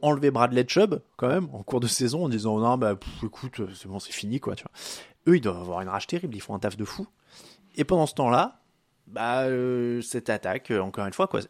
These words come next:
je, je trouve ça absolument déprimant, absolument triste, parce que c'est toujours triste quand t'as un mec qu'on croyait très, très bon, euh, se crache comme ça, euh, si violemment.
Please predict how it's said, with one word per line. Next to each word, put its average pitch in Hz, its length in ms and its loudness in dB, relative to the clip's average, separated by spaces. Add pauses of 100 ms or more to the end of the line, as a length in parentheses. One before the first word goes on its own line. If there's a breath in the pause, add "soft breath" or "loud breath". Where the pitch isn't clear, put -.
je, 104 260 -6
je 110 140 -10
trouve - 200 -12
ça 180 200 2
absolument 185 400 -4
déprimant, 151 380 -4
absolument 117 380 -4
triste, - 260 -6
parce - 120 -14
que - 60 -20
c'est - 60 -20
toujours - 180 -10
triste - 240 -6
quand 104 120 -10
t'as 104 120 -6
un 101 100 -2
mec 120 280 -4
qu'on 101 100 -10
croyait 101 240 -6
très, - 160 -12
très - 200 -6
bon, 120 340 -6
euh, 90 280 -6 (540 loud breath)
se - 180 -16
crache - 500 -6
comme 107 200 -8
ça, 117 340 0
euh, 90 220 -6
si - 260 -8
violemment. 110 540 0